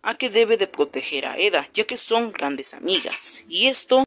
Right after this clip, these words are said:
y de esta forma, así termina el episodio del día de hoy. Gente, espero que lo hayan disfrutado bastante. Yo la verdad que me divertí haciendo este resumen.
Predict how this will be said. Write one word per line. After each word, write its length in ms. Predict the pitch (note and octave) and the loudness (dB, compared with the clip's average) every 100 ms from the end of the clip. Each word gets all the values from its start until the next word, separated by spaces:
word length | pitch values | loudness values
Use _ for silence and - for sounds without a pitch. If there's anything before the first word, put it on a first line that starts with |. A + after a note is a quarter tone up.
| _ - | _ -12
y 120 | E3 | -6
de 100 | - | -4
esta 220 | - A#3 | -2 -2
forma, 400 | A#3+ B3 A#3 B3 - | 0 -2 -2 -4 -2
así 240 | A#3+ B3 | 0 0
termina 540 | B3 A3 G#3 A3+ A3 | 2 0 2 -2 -2
el 200 | G#3 C#3 | -2 -2
episodio 640 | C#3+ C#3+ - G3+ G3+ G3 G3 | -2 0 0 2 4 2 2
del 300 | D#3+ B2+ C3+ | 0 -4 -6
día 340 | C#3 C#3+ D3+ | -4 -2 0
de 160 | D3+ C#3+ | 0 0
hoy. 220 | B2+ B2+ | -2 -6
Gente, 500 | - - E4 D4 D#4 | -6 -2 0 0 0
espero 320 | C#4 - C#4 | 0 2 0
que 80 | C#4 | 2
lo 80 | B3 | 2
hayan 240 | B3 C4 | 2 2
disfrutado 580 | A#3+ B3+ - A#3 A3+ A3+ | 0 -4 -4 -4 2 4
bastante. 480 | G3+ E3 G3+ G#3 G#3 | 4 2 0 -2 -4
Yo 140 | F3 | 0
la 100 | A3 | 2
verdad 300 | G#3+ F#3 G3 | 2 4 2
que 80 | G#3+ | 2
me 100 | G3 | -2
divertí 400 | C#3+ C#3 C#3 G#3 | -2 -4 -4 -2
haciendo 420 | G3+ - F#3+ F#3+ - | 0 0 -2 -2 -4
este 260 | C#3 - | -4 -2
resumen. 540 | D#3 D3+ C#3+ B2+ - | 0 0 0 -4 -14